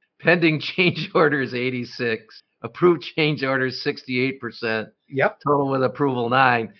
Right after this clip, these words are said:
Speaker 1: Just in case you wonder where, where the contractor's making their money.
Speaker 2: Yep, yep, yep. And, <laughs> and you are talking very construction-specific problem right now, Phil, the way
Speaker 1: Hundred percent, because you're low bidding it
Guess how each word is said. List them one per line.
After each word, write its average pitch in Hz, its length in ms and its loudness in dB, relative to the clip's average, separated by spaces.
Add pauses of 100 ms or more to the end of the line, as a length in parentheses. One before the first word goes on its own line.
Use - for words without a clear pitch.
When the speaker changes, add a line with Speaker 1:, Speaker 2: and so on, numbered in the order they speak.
(560)
Speaker 1:
Just 131 240 -4
in 143 80 -6
case 160 240 2
you 165 60 4
wonder 165 300 6
where, 151 260 6
where 151 220 4
the 147 80 2
contractor's 156 600 4
making 156 280 0
their 147 160 0
money. 147 320 2 (340)
Speaker 2:
Yep, 160 320 2 (140)
yep, 160 380 0
yep. 196 200 2 (120)
And, 185 220 0
<laughs> - 920 4
and 220 160 4
you 277 140 8
are 285 160 8
talking 262 360 2
very 247 220 4
construction-specific 214 920 -2
problem 190 320 0
right 156 180 4
now, 156 200 2
Phil, 143 240 0
the 143 80 2
way 143 280 -2 (140)
Speaker 1:
Hundred 165 220 4
percent, 175 400 2
because 151 280 2
you're 160 140 0
low 175 260 4
bidding 190 380 2
it 131 240 2